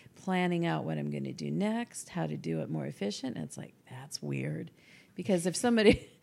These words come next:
<laughs> 'cause if somebody would told me, "Oh, you'd rather be out here doing this today than,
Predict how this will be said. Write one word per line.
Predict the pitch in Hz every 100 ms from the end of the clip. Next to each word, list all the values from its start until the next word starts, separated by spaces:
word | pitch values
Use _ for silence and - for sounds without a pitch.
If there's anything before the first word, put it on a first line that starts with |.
| -
<laughs> | - -
'cause | 214
if | 190
somebody | 233 220
would | 165 170
told | 233 208
me, | 175
"Oh, | 226
you'd | 202 180
rather | 180 175 170
be | 165
out | 156
here | 160 151
doing | 165 208
this | 160 147
today | - 160 156
than, | 160 156 -